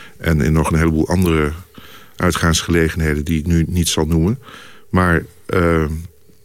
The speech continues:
nou, het is veel meer een... een, een, eh, kijk, die, die, die ruis van het dagelijkse leven is natuurlijk niet helemaal verdwenen. Het, kijk, er is ook nog meer Jan. En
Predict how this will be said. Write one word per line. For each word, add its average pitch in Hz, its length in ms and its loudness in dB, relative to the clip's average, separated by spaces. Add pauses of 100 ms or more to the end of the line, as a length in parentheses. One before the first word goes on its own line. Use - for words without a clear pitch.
(1300)
nou, 123 260 2
het 117 120 0
is 123 100 0
veel 131 340 2
meer 107 440 0
een... 92 220 -2
een, 90 340 -2
een, 82 320 -2
eh, 80 260 -2 (120)
kijk, 110 200 -2
die, 113 140 2
die, 104 160 0
die 101 200 0
ruis 123 300 0
van 104 100 -2
het 95 100 0
dagelijkse 92 460 -2
leven 80 340 0
is - 60 -4
natuurlijk 98 280 -2
niet 98 80 -2
helemaal 95 220 -2
verdwenen. 101 580 -2
Het, - 260 -12
kijk, 82 180 -2
er 85 160 -2
is 82 140 0
ook 82 100 -2
nog 82 140 -4
meer 98 220 2
Jan. 67 340 -2
En 78 240 -6